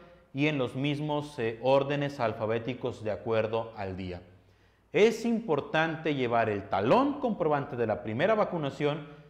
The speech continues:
y el formato nuevamente impreso y, por favor, es esencial respetar el orden alfabético, respetar el día que le toca.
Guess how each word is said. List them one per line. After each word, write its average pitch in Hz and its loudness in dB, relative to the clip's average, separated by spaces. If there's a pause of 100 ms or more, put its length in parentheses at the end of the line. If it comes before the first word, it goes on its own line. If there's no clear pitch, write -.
(200)
y 156 2
el 147 4
formato 147 0
nuevamente 151 -2
impreso 147 0
y, 147 0
por 139 2
favor, 131 0
es 156 -2
esencial 139 0
respetar 127 -2
el 110 2
orden 135 6
alfabético, 117 -2
respetar 110 -2
el 120 0
día 120 -4
que 113 -4
le 101 -4
toca. 95 -10